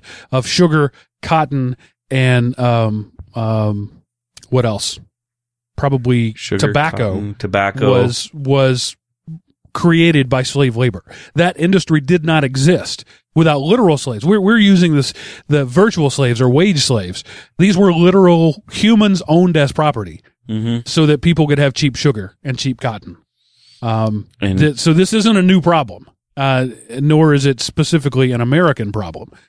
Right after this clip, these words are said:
Speaker 1: Uh, but sh-, is it time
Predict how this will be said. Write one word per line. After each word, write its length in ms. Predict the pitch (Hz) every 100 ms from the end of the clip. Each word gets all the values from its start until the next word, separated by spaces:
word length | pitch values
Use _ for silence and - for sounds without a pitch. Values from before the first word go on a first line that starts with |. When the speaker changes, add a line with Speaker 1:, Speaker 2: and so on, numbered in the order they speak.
| _ _ -
Speaker 1:
Uh, 300 | 113 110 104
but 320 | 120 139 123 _ _ _ _ _ _ _ _ _ _ -
sh-, 220 | - 214
is 160 | 175 196
it 100 | 180
time 500 | - 262 170 123